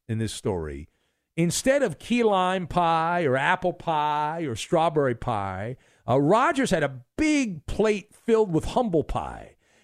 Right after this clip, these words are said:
And a la mode, by the way, with the side of reality check, forced to sulk in Green Bay a little while longer. In fact, I guess two full years longer before he ultimately entered the transfer portal and got his wish and ended up with the Jets. But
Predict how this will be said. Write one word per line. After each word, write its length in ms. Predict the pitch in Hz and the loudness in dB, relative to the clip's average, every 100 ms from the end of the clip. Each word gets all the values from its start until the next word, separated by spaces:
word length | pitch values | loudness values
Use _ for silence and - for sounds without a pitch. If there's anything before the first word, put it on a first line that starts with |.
| - | -2
And 200 | 143 156 - | 0 2 2
a 160 | 220 | 4
la 160 | 285 226 | 4 4
mode, 400 | 185 277 269 139 | 6 6 6 4
by 200 | 120 98 | 0 0
the 80 | 101 | 0
way, 160 | 120 | 2
with 100 | 143 | 2
the 80 | 127 | 0
side 460 | - 196 185 196 170 | 0 2 4 2 2
of 120 | 123 | 2
reality 540 | 139 165 208 180 139 | 4 4 4 2 0
check, 360 | 110 - 85 107 _ _ _ _ _ | -2 -6 -6 -10 _ _ _ _ _
forced 460 | 240 311 320 - - | 4 6 4 0 0
to 100 | 165 | 0
sulk 580 | - - 302 107 - _ _ _ _ _ _ _ | -2 0 0 -2 -8 _ _ _ _ _ _ _
in 220 | 175 185 135 | 0 0 2
Green 380 | 156 254 262 | 2 2 0
Bay 420 | 185 180 143 156 185 | 2 2 4 2 2
a 120 | 151 | 2
little 320 | 175 269 415 | 2 2 2
while 340 | 370 359 339 359 | 2 0 -2 -2
longer. 300 | 381 403 302 | -4 -6 -6
In 60 | |
fact, 240 | - 175 - | -2 -2 -2
I 60 | |
guess 160 | 190 220 | -4 -4
two 240 | - 254 | -4 -2
full 280 | 247 254 254 | -2 -2 -2
years 340 | 214 262 240 175 | -2 -2 -2 0
longer 480 | 147 135 127 165 - _ _ _ _ _ | 0 0 -2 -8 -12 _ _ _ _ _
before 340 | 156 - 196 | -4 2 4
he 160 | 185 185 | 4 2
ultimately 640 | 160 208 202 175 170 170 165 | 2 2 2 0 0 -2 0
entered 320 | 170 175 156 | 0 0 0
the 100 | 147 | -2
transfer 440 | - 170 165 170 | 0 -2 0 -2
portal 480 | 139 151 143 135 135 | -2 0 2 2 0
and 320 | 127 127 131 | 0 -2 -2
got 240 | 131 147 131 | 0 0 0
his 180 | 135 | -2
wish 360 | 104 131 127 - | 0 0 0 -2
and 160 | 107 117 | -8 -6
ended 240 | 127 120 | -4 0
up 160 | 120 113 | -2 -2
with 100 | 107 | -8
the 80 | |
Jets. 320 | 131 294 226 - | -2 2 2 4
But 260 | 190 170 | 2 0